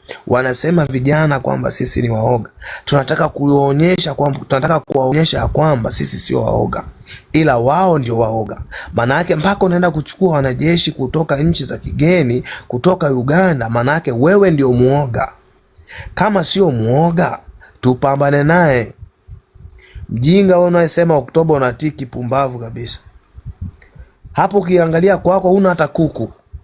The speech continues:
alafu Oktoba unatiki. Hata kuku huna, una maisha, una, unaishi maisha ya shida. Alafu una-,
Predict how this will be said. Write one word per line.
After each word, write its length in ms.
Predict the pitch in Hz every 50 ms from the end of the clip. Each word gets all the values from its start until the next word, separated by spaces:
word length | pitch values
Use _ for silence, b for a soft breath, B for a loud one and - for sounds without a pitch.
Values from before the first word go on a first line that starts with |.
| -
alafu 260 | - 143 160 - - 160
Oktoba 380 | - - - 160 165 160 143
unatiki. 500 | 127 117 113 104 - 135 131 117 - -
Hata 220 | 139 165 175 170 -
kuku 320 | - 180 170 170 156 139
huna, 340 | 131 156 170 151 113 110 -
una 200 | - 120 123 123
maisha, 280 | 123 139 151 151 -
una, 120 | 123 123 120
unaishi 520 | 123 120 - 120 123 127 135 147 - -
maisha 280 | 127 120 127 - - 127
ya 60 | 127
shida. 300 | - - - 98 - - - - - - _ _ _ _ - - _ _ - - - - - - - - - _ _ _ _ _ - _ _ _
Alafu 360 | - 113 117 135 139 - - 139
una-, 200 | 131 123 120